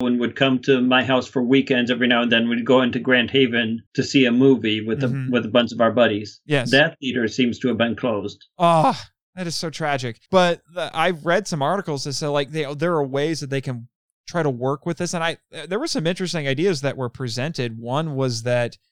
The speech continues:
Speaker 2: theaters in this day and age, and who knows, 'cause, you know, things may change in the next couple of months, but one that was suggested was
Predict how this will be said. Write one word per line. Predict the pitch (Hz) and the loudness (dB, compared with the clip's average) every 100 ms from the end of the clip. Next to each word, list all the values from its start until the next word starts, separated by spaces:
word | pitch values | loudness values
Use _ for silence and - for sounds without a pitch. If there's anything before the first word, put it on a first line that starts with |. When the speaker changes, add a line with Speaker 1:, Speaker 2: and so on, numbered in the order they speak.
| _ | _
Speaker 2:
theaters | - 165 160 156 147 - - _ | -2 0 0 -2 -4 -6 -8 _
in | 160 139 | -6 -4
this | 156 147 | -4 -4
day | 147 143 | -2 -2
and | 139 | 0
age, | 135 135 131 127 - _ _ | -2 -2 -4 -6 -12 _ _
and | 139 | -4
who | 170 220 | -2 2
knows, | 156 165 131 120 | 2 2 0 -4
'cause, | 131 120 | -8 -8
you | 131 | -10
know, | 123 - | -12 -14
things | 165 156 | -14 -10
may | 135 131 | -6 -6
change | 127 147 147 | -4 -6 -6
in | 120 | -8
the | 120 | -10
next | 120 - | -12 -8
couple | 131 131 120 | -8 -6 -6
of | |
months, | 123 127 - | -4 -4 -6
but | 123 104 | -8 -8
one | 127 139 139 | -6 -6 -4
that | 127 117 | -4 -6
was | 127 117 | -8 -10
suggested | 123 120 131 131 151 127 | -10 -8 -6 -6 -6 -8
was | 123 127 120 - | -6 -4 -4 -8